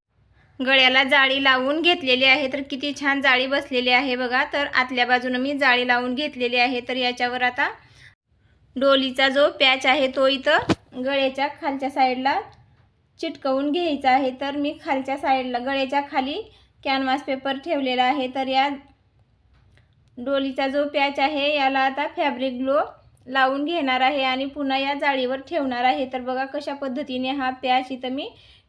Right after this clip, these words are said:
ठेवून चिटकवून घेणार आहे. या पॅचला ग्लो लावून झालेला आहे. तर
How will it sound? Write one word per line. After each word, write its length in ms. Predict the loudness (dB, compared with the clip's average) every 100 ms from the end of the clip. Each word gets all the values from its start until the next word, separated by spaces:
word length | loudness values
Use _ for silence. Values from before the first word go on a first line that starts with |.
| _
ठेवून 380 | -2 -2 -2 -4
चिटकवून 580 | -8 -6 -2 -2 -2
घेणार 400 | -4 -2 0 0
आहे. 300 | 2 2 0 -2 -6 _ _ _ _ _ _ _ _ -20 _
या 180 | 0 0
पॅचला 580 | 2 0 0 0 2 2
ग्लो 340 | -2 0 0
लावून 320 | 4 2 2
झालेला 360 | 0 0 0 2
आहे. 160 | 0
तर 100 | -2